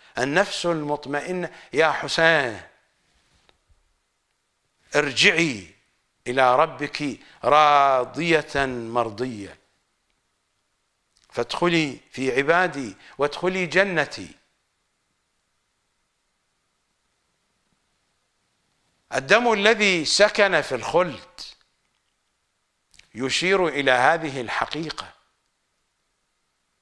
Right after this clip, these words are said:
والذي اقشعرت له أضلة العرش مع أضلة الخلائق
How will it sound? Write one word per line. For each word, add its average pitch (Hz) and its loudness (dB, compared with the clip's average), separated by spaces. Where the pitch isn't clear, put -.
والذي 120 -4
اقشعرت 143 0
له 117 -4
أضلة 139 -2
العرش 123 -2
مع 110 -2
أضلة 131 -2
الخلائق 123 -4